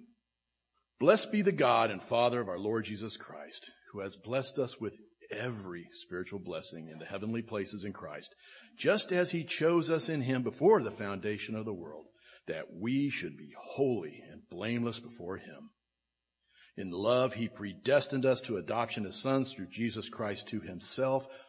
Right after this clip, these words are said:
according to the kind intention of his will, to the praise of the glory of his grace,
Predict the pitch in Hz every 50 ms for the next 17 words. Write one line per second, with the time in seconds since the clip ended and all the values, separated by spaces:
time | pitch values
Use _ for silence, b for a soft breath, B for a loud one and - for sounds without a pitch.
0 | B B B - - - - - - 110 123 127 117 107 - 95 - - - -
1 | - - - - 170 165 143 107 90 85 87 - - - - 82 - - 101 87
2 | - - 85 85 85 82 82 82 82 85 78 73 71 - _ _ _ _ _ _
3 | _ _ b b b b - 92 90 85 - - 131 139 139 147 151 151 131 123
4 | 113 87 95 87 101 127 139 143 143 139 135 131 135 123 101 - 90 87 80 78
5 | 80 - - -